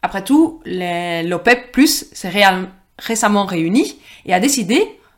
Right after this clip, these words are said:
de augmenter plus fortement sa production de pétrole. Donc au lieu de l'augmentation habituelle d'environ quatre cent trente-deux mille barils par jour, elle a convenu d'aller vers une augmentation de l'offre d'environ six cent quarante-huit mille barils par jour pour juillet et pour août.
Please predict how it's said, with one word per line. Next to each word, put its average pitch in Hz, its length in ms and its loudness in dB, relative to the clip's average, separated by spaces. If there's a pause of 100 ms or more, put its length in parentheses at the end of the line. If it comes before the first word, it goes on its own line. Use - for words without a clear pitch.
de 196 320 -6
augmenter 254 480 0
plus 339 280 -2
fortement 233 520 0
sa - 180 -2
production 220 680 -6
de 190 100 -6
pétrole. 190 400 -4 (400)
Donc 180 120 -8
au 214 80 6
lieu 240 120 4
de 202 80 0
l'augmentation 190 640 -2
habituelle 190 480 0
d'environ 170 380 -6
quatre 202 180 -2
cent 190 160 -6
trente-deux 180 500 -6
mille 175 420 -2 (200)
barils 180 320 2
par 185 180 -4
jour, 359 300 2 (260)
elle - 100 -2
a 175 60 -2
convenu 269 460 2
d'aller 196 480 -2 (100)
vers 180 160 -4
une 190 120 2
augmentation 202 420 -4
de 160 80 -8
l'offre 233 320 0
d'environ 180 500 -8 (120)
six 254 180 -4
cent 233 120 0
quarante-huit 175 400 -6
mille 262 220 4
barils 165 380 -2
par 170 160 -6
jour 170 340 -6
pour 165 200 -10
juillet 180 300 -6
et 165 60 -6
pour 165 180 -12
août. 170 280 -14